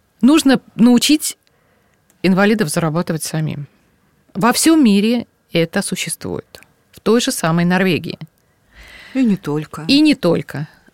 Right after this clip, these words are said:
Speaker 1: Ну, в Норвегии в том числе прекрасно организованное, э, предприятие, где работают инвалиды, и они зарабатывают миллионы.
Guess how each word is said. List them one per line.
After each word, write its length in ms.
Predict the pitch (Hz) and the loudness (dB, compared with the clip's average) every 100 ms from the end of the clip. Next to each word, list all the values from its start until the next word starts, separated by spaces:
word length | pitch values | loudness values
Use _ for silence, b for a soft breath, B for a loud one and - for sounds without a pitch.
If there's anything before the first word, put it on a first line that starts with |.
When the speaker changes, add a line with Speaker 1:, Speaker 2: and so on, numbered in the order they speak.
| - | -4
Speaker 1:
Ну, 280 | 190 196 156 | 0 0 -2
в 100 | 165 | -2
Норвегии 680 | 170 151 175 143 165 160 156 | -2 0 -2 -4 -4 -6 -10
в 60 | - | -4
том 200 | 165 156 | -4 -2
числе 400 | 170 - 294 311 | -6 -2 0 0
прекрасно 520 | - - 185 180 156 | -4 -2 0 0 -2
организованное, 1400 | 147 160 156 147 147 143 143 147 151 151 131 131 135 - | -2 -2 -2 -2 -4 -4 -6 -4 -4 -6 -6 -6 -6 -8
э, 40 | 160 | -8
предприятие, 680 | - 147 - 170 285 311 247 | -8 -6 -4 0 0 0 -4
где 200 | 190 156 | -4 -4
работают 480 | 143 143 151 135 - | -4 -6 -8 -6 -4
инвалиды, 500 | 160 185 240 320 277 | -2 0 0 0 0
и 40 | |
они 200 | 190 160 | 0 -2
зарабатывают 680 | 139 147 170 233 269 180 165 | -2 -4 -2 -2 -2 -4 -4
миллионы. 540 | 151 135 135 - - | -4 -4 -4 -6 -8